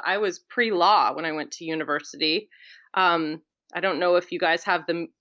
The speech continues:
T V show Ally McBeal out there, but in the States, that was a popular T V show when I was in high school, which is about this lawyer. And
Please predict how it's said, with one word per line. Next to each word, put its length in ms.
T 140
V 140
show 260
Ally 380
McBeal 520
out 200
there, 200
but 200
in 100
the 80
States, 520
that 140
was 140
a 40
popular 680
T 120
V 120
show 220
when 80
I 80
was 160
in 160
high 180
school, 340
which 160
is 80
about 220
this 180
lawyer. 540
And 420